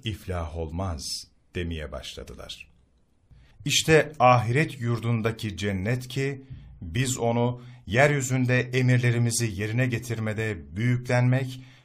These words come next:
ve onları ihlal ederek bozgunculuk etmek istemeyen kimselere veririz. En güzel sonuç olan cennet, müttakilerin,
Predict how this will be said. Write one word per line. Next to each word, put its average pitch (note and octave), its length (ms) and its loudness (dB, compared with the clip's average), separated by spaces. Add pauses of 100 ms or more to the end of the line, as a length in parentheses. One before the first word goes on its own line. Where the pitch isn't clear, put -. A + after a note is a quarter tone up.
ve G#2+ 120 4 (100)
onları B2+ 360 4
ihlal B2 480 0
ederek A#2+ 480 -2 (220)
bozgunculuk C3 800 0
etmek B2 340 0
istemeyen A#2+ 560 0
kimselere G2 640 -6
veririz. C2+ 480 -12 (400)
En D#3+ 340 4
güzel A2 400 0
sonuç A#2 420 -2
olan G#2+ 280 0
cennet, G#2 560 -4 (380)
müttakilerin, C3 960 0